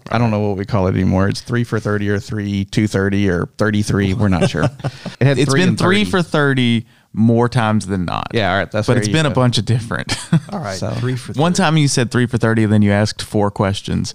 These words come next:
Speaker 1: Yeah,
Speaker 2: So
Speaker 1: well,
Speaker 2: we don't really know what it is at
Speaker 1: sometimes
Speaker 2: this
Speaker 1: there's a
Speaker 2: point.
Speaker 1: follow-up question.
Speaker 3: <laughs> Yeah.
Speaker 1: So this is, uh, this is just off the top of your head.
Speaker 3: Mm-hmm.
Speaker 1: All right. Favorite Bible verse?
Speaker 3: Uh, Proverbs three, five, and six.
Speaker 1: Favorite Bible character?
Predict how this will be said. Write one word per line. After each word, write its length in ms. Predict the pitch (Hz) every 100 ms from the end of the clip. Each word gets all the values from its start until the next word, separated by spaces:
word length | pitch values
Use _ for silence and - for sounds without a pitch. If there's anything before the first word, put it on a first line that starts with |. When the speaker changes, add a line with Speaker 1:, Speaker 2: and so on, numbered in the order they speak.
| -
Speaker 1:
Yeah, 200 | 135 127
Speaker 2:
So 60 | 156
Speaker 1:
well, 180 | 160
Speaker 2:
we 80 | 156
don't 160 | 202 170
really 160 | 160
know 160 | 127 117
what 220 | 110 110
it 100 | 107
is 60 | 113
at 100 | 117
Speaker 1:
sometimes 180 | 101 120
Speaker 2:
this 140 | 113
Speaker 1:
there's 100 | 110
a 40 | 117
Speaker 2:
point. 180 | 98
Speaker 1:
follow-up 200 | 92 87 -
question. 480 | - 160 - - -
Speaker 3:
<laughs> 580 | - - - - - -
Yeah. 220 | 90 80 - -
Speaker 1:
So 420 | - 151 139 135 131
this 300 | 143 185 160
is, 260 | 131 117
uh, 260 | 107 92 90 - -
this 260 | 262 139 117
is 60 |
just 140 | 131 147
off 140 | 143
the 20 |
top 140 | 139 123
of 40 |
your 80 | 110
head. 280 | 101 85 107
Speaker 3:
Mm-hmm. 560 | 127 151 185 - -
Speaker 1:
All 60 | 101
right. 200 | 117 139
Favorite 240 | - 151 151
Bible 300 | 104 92 87
verse? 480 | 67 76 - - - _ _ _ _ - -
Speaker 3:
Uh, 260 | - 127 113
Proverbs 380 | 104 139 131 117
three, 220 | - 131
five, 180 | 123 117
and 100 | 113
six. 380 | - - - - _ _ _
Speaker 1:
Favorite 1000 | - - 117 113 107 113 113 - - -
Bible 320 | - 113 101 107
character? 500 | - 180 - 151